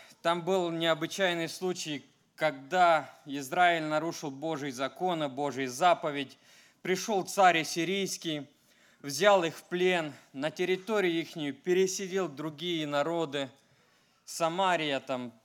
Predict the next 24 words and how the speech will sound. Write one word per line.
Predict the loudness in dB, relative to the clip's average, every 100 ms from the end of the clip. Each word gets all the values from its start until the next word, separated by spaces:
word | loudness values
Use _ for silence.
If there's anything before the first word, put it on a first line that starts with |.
| _
поставил | -8 -6 -2 -2 -2
другие | -4 -6 -4 -2
народы, | -2 -2 -6
там | -8 -8
другие | -8 -6 -6
племена. | -6 -6 -4 -2 -2 -2 -4 _ _ _ _ _ _ -12
И | -2
вот | 0 4
там | 6 6
начало | 6 4 4 2 2
что-то | 2 0 0
происходить. | 2 4 4 2 0 0 0 -4 -6 -8 -14 -16 -20 _ _ _ _ _ _ -10
Самаритяне | -2 2 4 2 4 4 4 2
вроде | 2 2
пришли | 0 0 0 0 -2
в | -2
другую | -4 -4 -4 -4
землю. | -4 -4 -4 -4 -10 _ _ _ _ _ _ _ _ _ _ _ _ _ _ _ -4
Вроде | 2 4 2
как | 2 2 2
бы, | -2 -2 -4 -14
ну, | -8 -2
нормально | 2 2 2 0 0 -4
пойдёт. | -4 -6 -6 -8 -10